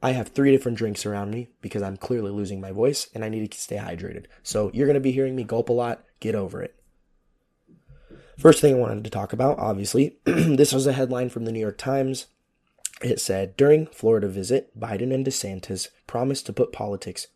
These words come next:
briefly on hold." Why are you putting politics aside briefly? Why can't it be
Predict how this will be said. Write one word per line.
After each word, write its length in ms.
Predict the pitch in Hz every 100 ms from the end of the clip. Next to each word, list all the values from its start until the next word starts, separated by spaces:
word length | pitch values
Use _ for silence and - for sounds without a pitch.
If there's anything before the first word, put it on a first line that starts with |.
| -
briefly 540 | 175 175 - 107 107 -
on 180 | 107 101
hold." 340 | 101 - - _ _ _ _ _ _ _ _ _ _ _ -
Why 560 | 117 120 147 175 175 - _ - _ _ -
are 100 | 147
you 140 | 139
putting 300 | 139 135 135
politics 680 | 127 123 120 120 110 104 - -
aside 520 | 110 - 107 98 98 - - _ _ -
briefly? 520 | 151 185 - - -
Why 240 | - 120 147
can't 260 | - 107
it 120 | 101 98
be 300 | 107 113